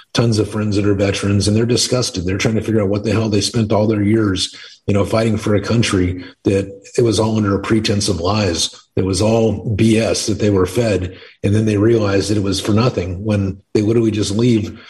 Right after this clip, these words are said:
all of their, their kin, their, their family, their friends, the, the people that they've,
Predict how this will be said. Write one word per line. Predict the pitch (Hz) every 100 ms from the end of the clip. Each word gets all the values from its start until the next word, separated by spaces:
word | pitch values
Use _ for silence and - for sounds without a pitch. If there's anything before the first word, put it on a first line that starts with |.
| - -
all | 104 113 110
of |
their, | 101 98
their | 95 98
kin, | 98 127 117 113
their, | 92 92
their | 95 98
family, | 113 117 113
their | 98 92
friends, | 117 117 110 - - - - -
the, | 107 98
the | 101
people | - 123 117
that | 104 98
they've, | 95 90